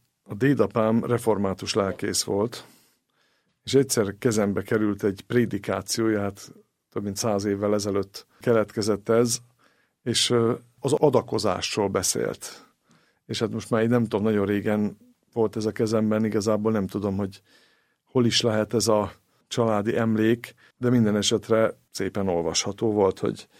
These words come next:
hogyan készült föl ő a prédikációra, és hát akkor idézte Szent Pált, hogy Isten a jókedvű adakozót szereti, meg nem tudom még, mivel buzdította ott száz évvel ezelőtt a gyülekezetét, hogy hát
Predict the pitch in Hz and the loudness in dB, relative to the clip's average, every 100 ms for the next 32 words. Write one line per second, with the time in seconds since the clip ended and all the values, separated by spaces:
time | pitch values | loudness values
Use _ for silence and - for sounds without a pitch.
0 | _ - 117 107 95 113 98 - 110 - | _ -6 0 2 2 0 -2 0 -4 -2
1 | 113 104 104 98 95 _ _ _ _ _ | -2 2 2 2 -2 _ _ _ _ _
2 | _ - 120 110 - 113 104 - 117 107 | _ 0 2 2 0 0 0 0 2 4
3 | 113 123 - - _ _ _ 107 - 101 | 2 2 -6 -20 _ _ _ -8 -6 -6
4 | - - 104 104 104 - - - 104 101 | -8 -4 -4 0 -2 -2 -8 -4 -4 -4
5 | 107 101 101 107 110 - 113 101 113 110 | -2 -2 -2 -8 -8 -8 -8 -2 -2 0
6 | 113 101 110 104 104 - 110 107 98 - | -4 -2 0 0 0 -4 -4 -4 -4 -4
7 | 104 98 - 110 98 101 107 101 117 107 | -2 -4 -2 -2 -2 -4 -6 -4 -2 0
8 | 104 104 113 117 107 104 - - - - | 0 -2 -2 0 2 2 0 -20 -20 -2
9 | 131 135 127 117 123 104 117 110 - - | 4 4 4 4 4 2 4 2 2 -18
10 | _ - _ - - 120 117 113 101 104 | _ -20 _ -10 0 2 4 2 2 2
11 | 107 107 101 98 95 107 104 107 98 95 | 2 2 0 -2 -2 0 0 0 -4 -4
12 | 110 101 110 - 98 98 - | -4 -4 -6 -6 -8 -8 -12